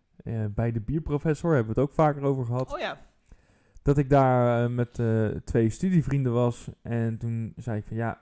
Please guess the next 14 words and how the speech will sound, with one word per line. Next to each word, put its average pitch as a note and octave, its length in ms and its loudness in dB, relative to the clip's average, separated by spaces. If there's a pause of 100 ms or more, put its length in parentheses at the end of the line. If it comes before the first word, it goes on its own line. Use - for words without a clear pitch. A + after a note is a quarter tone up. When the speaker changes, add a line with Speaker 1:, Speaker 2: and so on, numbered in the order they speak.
(120)
Speaker 1:
eh, F#2+ 140 -16
ik - 220 -14
lust A2 420 -2
graag A2+ 320 -4
een A2+ 120 -4
pilsje. C3+ 500 -2 (600)
En A2+ 220 -4
dit C3 180 -2
zijn B2 180 -2
bieren B2 280 0
die A#2 120 2
ik G#2+ 60 -4
lekker A#2 280 0
vind. G#2+ 420 -4